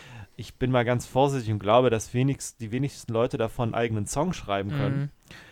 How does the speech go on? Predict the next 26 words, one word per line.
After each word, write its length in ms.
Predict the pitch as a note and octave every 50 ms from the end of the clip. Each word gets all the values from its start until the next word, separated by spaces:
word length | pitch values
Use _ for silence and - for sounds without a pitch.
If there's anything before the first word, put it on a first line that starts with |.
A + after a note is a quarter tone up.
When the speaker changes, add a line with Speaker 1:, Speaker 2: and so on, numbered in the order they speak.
| - - - - - - - _ _ _
Speaker 1:
Oder 160 | - A#2+ A2+ G#2+
ein 100 | G#2 -
Songverständnis 840 | - A#2+ A#2+ - B2 G#2+ - - C#3 C3 D3 D3 A2+ G#2+ - -
haben. 300 | G2 F#2 F#2 F#2 G2 F#2+
Das 160 | G2 - -
ist 160 | G#2+ - -
halt 100 | G2+ F2+
nun 140 | F#2+ G2+ F#2+
mal 120 | F#2 F#2 F#2+
so. 220 | F2+ G#2 A2+ B2+
Nur 140 | C3 A#2 G#2
weil 140 | G#2+ G2+ G#2
ich 80 | -
schnell 200 | - - A2+ G#2+
laufen 340 | A2 A2 A#2 B2+ - D#3+ D#3+
kann, 280 | - D3 C#3+ C#3 C#3 C3
kann 180 | - C3+ B2+
ich 140 | B2 A2 A#2
nicht 240 | C3 B2 - - -
bei, 400 | A#2+ A2+ A2 A2 A2 A2 A2 A2 -
äh, 140 | A2 A2
einer 140 | G#2 G#2+ A2+
Olympiade 500 | A2+ A#2 A#2 A2 - - C#3 C#3+ C#3+ A#2+
Speaker 2:
Mhm. 60 | G#2 D3+
Speaker 1:
mitmachen. 380 | D3+ D3+ D3+ E3+ E3+ B2+ E3+ - - - - - - - - - - - - - - - - - _ _ _ _ _ _ _ _ -
Ähm, 400 | B2 A#2 A2+ A2 A2 A2 A2